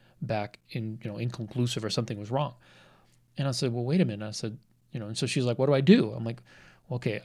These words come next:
I'm not gonna be the guy who's gonna make a decision not to take my daughter to the emergency room and have her die of a heart attack. That's just kinda crazy." But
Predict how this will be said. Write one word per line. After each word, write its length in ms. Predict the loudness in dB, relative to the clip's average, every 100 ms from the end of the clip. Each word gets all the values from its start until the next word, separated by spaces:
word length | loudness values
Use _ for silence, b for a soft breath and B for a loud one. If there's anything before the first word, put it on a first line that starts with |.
| -6
I'm 140 | 0
not 180 | 4 4
gonna 160 | 4 2
be 80 |
the 100 | 0
guy 220 | 4 6 6
who's 160 | 2
gonna 120 | -2
make 120 | 0 0
a 40 |
decision 500 | 0 2 2 2 0
not 180 | 0 0
to 40 | -2
take 180 | -2
my 80 | -2
daughter 280 | 0 0 -2
to 120 | -4
the 100 | -4
emergency 440 | 2 4 4 0 -4
room 140 | -6
and 80 | -4
have 160 | -4
her 180 | 0 -2 B B B
die 160 | 0 4
of 80 | 4
a 60 |
heart 220 | 4 4 4
attack. 260 | 0 -2
That's 160 | -4 -2
just 180 | -4 -2
kinda 180 | -4
crazy." 380 | -2 0 0 0
But 200 | 0 0